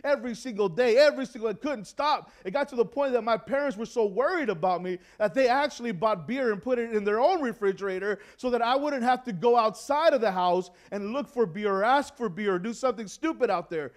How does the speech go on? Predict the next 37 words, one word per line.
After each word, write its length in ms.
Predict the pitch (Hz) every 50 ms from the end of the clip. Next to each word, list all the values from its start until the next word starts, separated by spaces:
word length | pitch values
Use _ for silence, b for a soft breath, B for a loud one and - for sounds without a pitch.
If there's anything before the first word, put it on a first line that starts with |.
| B B B B
And 120 | B 214 185
so 120 | - 233
this 460 | 214 170 156 170 285 339 330 - -
is 160 | 302 277 185 196
where 220 | 196 247 277 302
I 320 | 302 294 254 220 214 226
found 580 | 208 - - - 254 277 285 285 285 277 254 202
myself. 380 | 208 208 196 185 - 202 180 180
I 80 | 180
found 340 | 175 - - 277 302 302 294
myself 560 | 277 269 254 247 - 233 208 190 175 - B B B B B
in 160 | 226 254 254
this, 180 | 240 240 208 170
this 260 | 190 214 196 185 -
place, 520 | - _ - 202 233 269 302 285 233 - 247
in 80 | 220
this 200 | 202 202 185 -
space 600 | - - - _ - 285 311 320 302 269 - -
where 180 | 226 208 180 151 B B B B
I 100 | B 220
was 160 | 233 226 220
struggling 800 | - - - - - - 226 285 302 320 311 247 277 277 262 233
with 160 | 214 202 160
alcoholism, 840 | - 226 269 311 302 - 269 254 240 226 214 208 202 160 208 202 196
and 100 | 202 202
I 80 | 202
just 320 | 196 180 254 240 - - - -
couldn't 380 | 311 359 359 339 302 247 185 - b b b
seem 540 | b - - - - 311 339 359 349 320 220
to 120 | - 220
shake 480 | 190 - - - 302 330 349 320 330 247
it. 140 | 226 190 175
And 100 | 190 220
every 280 | 277 320 320 302 262
time 340 | - - 269 294 311 294 262
I 80 | 226 202
drank, 460 | 165 170 233 277 311 320 277 165